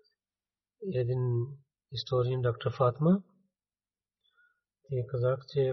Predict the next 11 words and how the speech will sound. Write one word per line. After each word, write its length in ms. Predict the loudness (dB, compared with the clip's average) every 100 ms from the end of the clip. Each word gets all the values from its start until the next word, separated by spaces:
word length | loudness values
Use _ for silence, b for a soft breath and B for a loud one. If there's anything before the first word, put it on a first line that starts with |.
| -2
уча 520 | -8 0 2 2 -2 -10 _ _ _ _ _ _
специализация 920 | 2 2 2 0 -2 2 4 4 2
е 40 |
моя 380 | 0 2 2 0
в, 200 | -4 -6 -6 _ -4
в 160 | -2 -2
U 180 | 2 2
S 200 | 2 0
A, 180 | -2 -4
Щатите 440 | -12 -2 0 2 2
исляма. 500 | 2 4 4 4